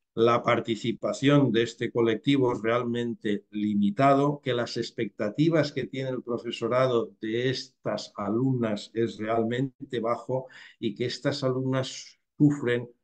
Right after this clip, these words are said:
experiencias negativas en parte en sus relaciones con compañeros y compañeras de clase. Un tercer ejemplo puede ser este de Jane McGovern, que de alguna manera,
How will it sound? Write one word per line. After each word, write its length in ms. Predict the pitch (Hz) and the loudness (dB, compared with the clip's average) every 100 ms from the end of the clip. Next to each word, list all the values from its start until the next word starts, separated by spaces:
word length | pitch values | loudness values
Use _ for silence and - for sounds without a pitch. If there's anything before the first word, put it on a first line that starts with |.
| _ - | _ -6
experiencias 920 | 101 - 104 113 131 - 113 101 117 | -6 -2 0 0 0 -2 -4 -2 -2
negativas 840 | 135 135 120 101 117 113 110 - | 0 0 -2 0 0 0 0 -2
en 240 | 120 104 104 | -2 -2 0
parte 380 | 107 104 98 117 | -2 -2 -2 -4
en 100 | 113 | -4
sus 240 | - 98 | -6 -6
relaciones 760 | 107 110 104 - 110 110 110 | -2 -2 -2 -2 -4 -2 -6
con 220 | - 101 98 | -4 -4 -2
compañeros 800 | 110 107 101 95 101 101 101 98 | -4 -4 -2 0 0 0 -4 -10
y 60 | |
compañeras 720 | - 95 - 92 95 92 - _ _ _ - | -12 -12 -8 -4 -2 -4 -10 _ _ _ -14
de 260 | 101 92 | -8 -6
clase. 440 | 87 92 78 - _ _ _ _ _ | -4 -6 -6 -14 _ _ _ _ _
Un 220 | 127 139 139 | -2 0 2
tercer 760 | 135 131 - 139 131 123 - - | 0 0 4 6 6 2 -4 -12
ejemplo 640 | 107 - 131 135 131 135 | -8 -2 0 0 -2 -2
puede 220 | 120 120 117 | -2 -2 -2
ser 320 | 131 131 127 | 0 -2 -2
este 280 | 120 - 123 | -6 -4 0
de 120 | 117 101 | 2 2
Jane 320 | 117 117 113 | 2 0 -2
McGovern, 1120 | 104 107 101 98 _ 101 95 110 139 127 127 127 | -2 0 -2 -4 _ -18 -2 2 4 4 0 -4
que 200 | - 113 | -4 -2
de 60 | 104 | 0
alguna 280 | 107 123 | 0 -2
manera, 260 | 123 117 | -2 -4